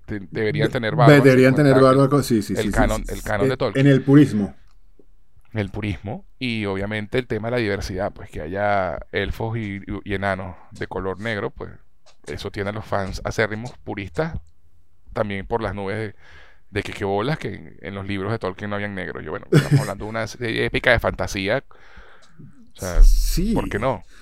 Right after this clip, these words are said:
Speaker 2: Es que, es que te voy a decir una cosa, la, el, e-, e-, e-, ese es el tema con todas estas cosas, ¿no? Que dan para demasiado.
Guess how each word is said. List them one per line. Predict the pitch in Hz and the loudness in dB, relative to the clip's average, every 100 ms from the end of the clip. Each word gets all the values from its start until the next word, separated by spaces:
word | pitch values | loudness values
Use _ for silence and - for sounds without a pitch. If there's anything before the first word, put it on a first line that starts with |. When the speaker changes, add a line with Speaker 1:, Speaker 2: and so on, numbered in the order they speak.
| - - - - | -20 -20 -16 -2
Speaker 2:
Es | 131 135 | 2 2
que, | 139 202 202 135 | 8 8 10 4
es | 139 | 4
que | 185 | 2
te | 185 | 2
voy | 135 143 | 2 2
a | |
decir | 147 170 | 2 0
una | 175 170 | 0 -2
cosa, | 175 147 135 120 123 | 0 0 0 -2 0
la, | 123 | 0
el, | 127 123 123 | 2 0 2
e-, | 131 135 143 | 2 2 4
e-, | 139 139 | 2 2
e-, | 151 - | -4 0
ese | 160 143 | -2 0
es | 202 | 0
el | 208 196 | 2 4
tema | 196 175 151 139 | 4 6 2 2
con | 131 127 | 2 4
todas | 135 156 | 2 2
estas | - 160 | 0 -8
cosas, | - 160 120 101 | 0 0 0 -2
¿no? | 160 135 | -2 0
Que | 117 | 0
dan | 117 117 | 2 0
para | 175 185 | 0 2
demasiado. | 143 107 92 - 131 92 | 2 2 -2 0 0 0